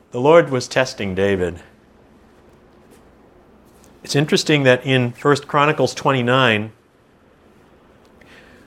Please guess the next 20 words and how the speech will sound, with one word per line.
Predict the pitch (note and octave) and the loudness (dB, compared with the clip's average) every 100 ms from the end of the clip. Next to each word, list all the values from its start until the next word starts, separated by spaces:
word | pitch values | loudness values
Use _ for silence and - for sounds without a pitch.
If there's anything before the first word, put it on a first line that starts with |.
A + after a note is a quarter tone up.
| - | -6
which | A#2+ C3+ | 0 2
is | A#2+ | 2
the, | A#2 G2 C3 | 0 -4 -10
the | |
final | - C3+ C3+ A2+ | -6 -2 -2 -4
chapter | - C#3 D3 A#2 | -2 -2 -2 -4
of | G#2 | -6
First | - C3 - | -4 -4 -2
Chronicles, | C3 C#3 C#3 A#2 | -2 -2 -2 -4
it | A#2 | -6
comes | - A2+ | -8 -8
just | - C3+ - | -2 -2 -2
before | C3 C3+ A#2+ | -2 2 0
Solomon's | - C3 C#3 B2+ A2+ | 2 2 2 0 -4
anointed | A2+ A#2 C3+ C3 A2 | -2 -2 0 0 2
as | G#2 | 0
king | - C#3+ C3+ A#2+ | 0 0 2 2
and | G2+ | -2
David | F#2+ B2+ B2+ G#2 | 2 4 4 0
dies. | G#2 A#2+ C3 F#2 F2 F2 | 0 2 2 0 -4 -8